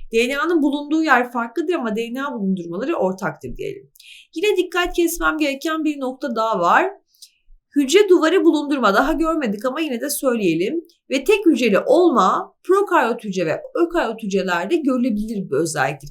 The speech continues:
Kesinlikle görülecek diye bir şey yok ama hücre duvarı hem ökaryot gruplarında bulunabilir, prokaryotlarda zaten var. Tek hücreli olma prokaryotlarda zaten var,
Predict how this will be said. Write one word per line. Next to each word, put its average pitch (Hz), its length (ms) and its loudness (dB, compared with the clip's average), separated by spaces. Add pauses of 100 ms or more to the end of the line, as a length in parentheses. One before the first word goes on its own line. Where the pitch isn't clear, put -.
(120)
Kesinlikle 330 520 -2
görülecek 262 600 -4
diye 220 140 -4
bir 196 80 -4
şey 175 260 -2
yok 247 340 0
ama 269 380 4 (380)
hücre 285 300 4
duvarı 233 300 4
hem 269 220 -2
ökaryot 359 560 -4
gruplarında 330 720 -2
bulunabilir, 339 640 2 (100)
prokaryotlarda 254 840 -2
zaten 175 560 -2
var. - 140 -8 (540)
Tek 381 180 6
hücreli 285 360 6
olma 196 320 2
prokaryotlarda 330 880 -2
zaten 330 560 -4
var, 330 160 0